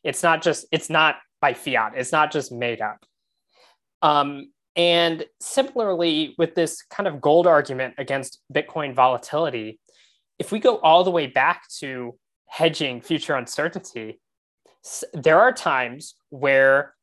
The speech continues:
I am more uncertain about the future, and I am going to acquire more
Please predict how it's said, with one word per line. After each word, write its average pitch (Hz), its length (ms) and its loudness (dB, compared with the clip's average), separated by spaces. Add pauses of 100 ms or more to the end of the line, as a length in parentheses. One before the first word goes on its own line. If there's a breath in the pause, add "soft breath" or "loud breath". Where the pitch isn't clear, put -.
(160)
I 139 160 2
am 151 300 -6
more 165 500 0
uncertain 143 720 -8
about 127 280 0
the 123 80 -12
future, 110 460 -12 (340)
and 139 120 -2
I 135 160 0
am 143 160 -4
going 135 320 -6 (100)
to 127 280 -12
acquire 127 600 0
more 135 420 -2